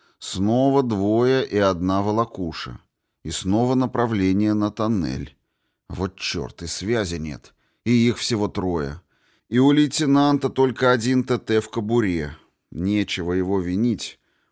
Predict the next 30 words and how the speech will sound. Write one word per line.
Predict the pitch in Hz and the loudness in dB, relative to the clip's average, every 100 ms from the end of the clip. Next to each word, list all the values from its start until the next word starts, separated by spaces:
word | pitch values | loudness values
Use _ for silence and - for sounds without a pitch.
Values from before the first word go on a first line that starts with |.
| - | -4
Он | 101 | -2
же | 104 117 | 0 -2
в | |
глубоком | 101 117 107 143 147 135 | 0 0 2 2 2 -2
тылу, | 131 147 120 113 101 | 0 0 2 0 0
начальник | 90 95 127 123 127 127 | -2 -4 -2 0 0 -2
смены, | - 110 107 104 90 85 78 | -4 -2 0 2 0 -2 -2
а | 85 | 0
не | 95 | -2
постовой | 95 98 - 101 110 110 95 | -2 -8 -2 0 2 2 2
и | |
не | 87 | 0
разводящий. | 87 85 95 92 95 78 - 50 - _ _ _ _ _ - | -2 -2 -4 -2 -2 -2 -6 -10 -14 _ _ _ _ _ -10
Может | 85 104 110 92 | 0 0 2 0
быть, | 95 113 | 2 2
лейтенант | 107 107 101 104 120 123 123 | 0 0 -2 0 0 0 -4
и | |
поступил | - - 139 131 165 117 | -6 -6 -6 -2 -2 -2
правильно | 104 107 90 73 80 | 0 2 2 -2 -4
со | - 90 | -6 -8
своей | 98 104 101 | -2 -2 0
точки | 80 85 82 - | -4 -6 -8 -8
зрения. | 87 92 87 52 50 - _ _ _ _ | -8 -6 -6 -8 -14 -20 _ _ _ _
Он | 107 131 131 | 0 2 2
отвечал | 123 113 104 120 120 | 0 -2 -2 2 2
за | 110 110 | 2 0
тоннель, | 127 127 107 69 - | 2 2 2 0 -8
его | - 78 92 | -6 -2 0
смена | 110 117 123 92 73 | 0 0 0 0 -2
отвечала. | - 85 - 90 64 50 | -6 -8 -4 -4 -4 -8